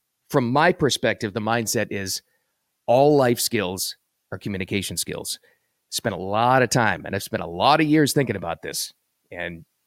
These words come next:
bringing it to you and writing it down. Most of the communication skills I learned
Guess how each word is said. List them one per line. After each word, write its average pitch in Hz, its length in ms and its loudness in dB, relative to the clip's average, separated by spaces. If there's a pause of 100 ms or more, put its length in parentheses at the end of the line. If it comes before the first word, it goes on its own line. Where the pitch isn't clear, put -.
(200)
bringing 165 340 2
it 151 120 4
to 143 100 2
you 120 280 4
and 98 140 -2
writing 143 260 4
it 131 120 2
down. 110 320 0 (800)
Most 151 420 4
of 214 80 -2
the 202 80 2
communication 175 640 2
skills 143 340 4
I 123 100 4
learned 117 560 4